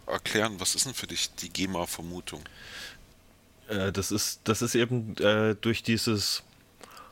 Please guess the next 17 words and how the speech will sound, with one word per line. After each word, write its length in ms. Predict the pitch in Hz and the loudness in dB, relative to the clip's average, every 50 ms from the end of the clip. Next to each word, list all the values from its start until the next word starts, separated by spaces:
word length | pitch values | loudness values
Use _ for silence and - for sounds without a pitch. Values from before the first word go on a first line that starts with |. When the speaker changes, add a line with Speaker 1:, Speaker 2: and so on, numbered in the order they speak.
| - - _ - - - - - - - - - - | -20 -20 _ -20 -20 -20 -20 -20 -20 -18 -18 -4 0
Speaker 2:
äh, 260 | 98 101 101 104 101 | 0 2 2 2 0
Verwertungsgesellschaftengesetz, 2250 | - - 110 101 95 98 98 110 131 - - 151 143 131 - - - 127 110 98 98 107 120 160 - - 180 165 - - - - 160 151 156 143 135 143 165 - - - - - - - - - - - - - - - - - | 0 0 0 2 4 6 6 6 6 4 0 0 0 0 -2 0 2 0 2 4 6 6 6 6 4 2 2 0 0 -2 -2 0 2 2 2 4 4 4 4 4 2 -2 -2 -2 -4 -8 -14 -18 -16 -18 -18 -18 -20 -16 -6 2
ähm, 480 | - 107 113 113 117 117 117 120 117 113 - - - - - - - - - - - - - _ - | 4 4 4 4 4 2 2 0 0 -2 -6 -12 -16 -16 -16 -16 -18 -20 -20 -20 -20 -20 -20 _ -2
äh, 180 | - 101 107 110 | 0 2 2 2
vorgesehener 720 | - - 107 107 117 131 143 135 - 135 131 123 123 123 | 2 4 4 4 4 4 0 2 4 4 4 4 2 0
Mechanismus, 960 | 117 110 110 - - 110 104 107 135 156 - - 170 170 175 170 - - - - - - - - _ _ - - - - - - - - - - - - - - - - - - - - | 2 0 0 0 0 0 2 2 0 0 0 0 0 0 0 0 -2 -6 -8 -12 -20 -20 -20 -20 _ _ -20 -20 -20 -20 -20 -20 -20 -20 -12 -12 -12 -12 -12 -20 -20 -20 -20 -20 -8 0
der 160 | 117 117 113 113 | 4 4 4 6
jetzt, 400 | 110 107 104 - - - - - | 4 2 2 0 -4 -6 -6 0
äh, 240 | - 98 104 104 | 4 4 4 4
das 160 | 101 101 98 110 | 4 2 0 0
ist 140 | 104 - | 0 0
natürlich 340 | 104 104 - - 110 - - | 0 0 2 2 2 4 4
alles 340 | 95 104 110 113 107 - - | 4 4 4 2 0 2 2
höchst 220 | 120 - - - | 2 2 0 0
kompliziert 560 | - 120 107 - - 92 - - 147 147 - - | 0 0 0 0 0 -2 0 0 0 0 2 2
ausgedrückt 540 | 104 139 - - - 139 - 143 139 135 - | 2 2 2 2 -2 -2 0 -2 -2 0 2
dort. 300 | - 120 123 131 - | 4 4 4 4 2